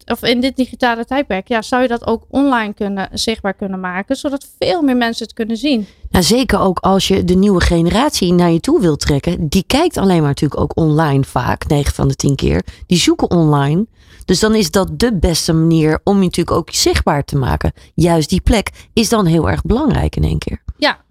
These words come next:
Speaker 1: ja, klopt. Ja, weet je, het is ook wat, eh, sommige mensen zich nog niet zo re-, ge-, of, eh, realiseren. Dat, eh, ja, weet je, over een paar jaar, twintig vijfentwintig, is uit onderzoek gebleken dat vijfenzeventig procent van de D M U, de, de,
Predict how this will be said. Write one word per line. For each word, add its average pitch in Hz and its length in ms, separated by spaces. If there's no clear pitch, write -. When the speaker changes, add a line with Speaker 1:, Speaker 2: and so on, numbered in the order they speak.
Speaker 1:
ja, 262 160
klopt. - 540
Ja, 247 300
weet 240 300
je, 269 160
het - 300
is 240 200
ook 254 220
wat, 247 280
eh, 226 140
sommige 262 400
mensen 247 300
zich 262 200
nog 247 180
niet 247 220
zo 233 180
re-, 208 260
ge-, 240 420
of, 226 200
eh, 233 120
realiseren. 240 760
Dat, 214 320
eh, 196 540
ja, 214 180
weet 226 180
je, 233 200
over 226 220
een 226 100
paar 233 260
jaar, 226 160
twintig 269 320
vijfentwintig, 277 920
is - 120
uit 214 160
onderzoek 262 400
gebleken 247 440
dat 220 220
vijfenzeventig 285 800
procent 240 360
van 240 160
de 220 100
D 208 40
M 214 280
U, 285 80
de, 262 160
de, - 160